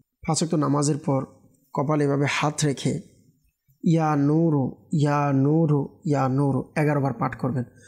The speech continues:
পাঠ করে এবার, আহ, হাতের আঙ্গুলের মাথায় এভাবে ফুঁক দিয়ে চোখে মালিশ করুন। আল্লাহ পাক চাইতে ইনশাআল্লাহ আজ্জা ওয়া জাল, আহ, আগের থেকে ভালো দেখতে পারবেন ইনশাআল্লাহ। আর যদি সম্ভব হয়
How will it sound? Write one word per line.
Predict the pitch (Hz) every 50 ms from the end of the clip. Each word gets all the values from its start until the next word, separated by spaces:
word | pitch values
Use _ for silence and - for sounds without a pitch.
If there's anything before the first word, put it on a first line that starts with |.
| - - _ -
পাঠ | 170 170 180 -
করে | - 196 170 151 156 170 - - - - - - _ -
এবার, | 156 147 156 151
আহ, | 170 180 - - - - - - _ - - 175 147 131 127 - - - - - -
হাতের | - - - 151 139 - 180 160
আঙ্গুলের | 156 147 151 156 160 185 180 160 165 214 - -
মাথায় | 165 156 151 147 180 - 190 180
এভাবে | 165 151 156 151 175 180 185 - -
ফুঁক | - - - 175 185
দিয়ে | 175 165 165 196 175 170 185
চোখে | 180 - 156 135 147
মালিশ | 143 139 139 139 143 139 -
করুন। | - 147 131 127 120 - - - - - - - - -
আল্লাহ | - 156 147 147
পাক | 135 - 139 -
চাইতে | - 175 135 -
ইনশাআল্লাহ | 139 135 - - 156 143 135 135 139
আজ্জা | 139 123 113 143
ওয়া | 139 135
জাল, | 160 185 190 - - - - - _ _ _ _ _ _ -
আহ, | 156 147 143 - - _ _
আগের | - 160 147 156 135
থেকে | - - 156 170 151
ভালো | 135 139 147 175 185
দেখতে | 151 151 139 - 156
পারবেন | 139 151 143 135 131 123
ইনশাআল্লাহ। | 127 120 - - 123 120 123 - - _ -
আর | 147 151
যদি | 151 175 170 165
সম্ভব | - - - 143 147 151 170 180
হয় | 170 139 143 143